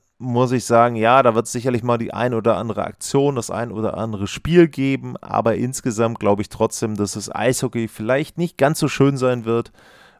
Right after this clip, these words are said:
was sie da spielen, aber es ist eben ein Prozess und den müssen sie jetzt erstmal leben die nächsten Jahre und das wird schwer genug.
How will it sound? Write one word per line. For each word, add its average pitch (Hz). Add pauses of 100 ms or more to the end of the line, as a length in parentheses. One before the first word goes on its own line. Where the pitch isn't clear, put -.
was 113
sie 120
da 107
spielen, 117 (1080)
aber 113 (420)
es -
ist -
eben -
ein 98
Prozess -
und 110
den 104
müssen 104
sie 98
jetzt 95
erstmal 92
leben 123
die 107
nächsten 101
Jahre 95
und 92 (420)
das 107
wird 120
schwer 139
genug. 175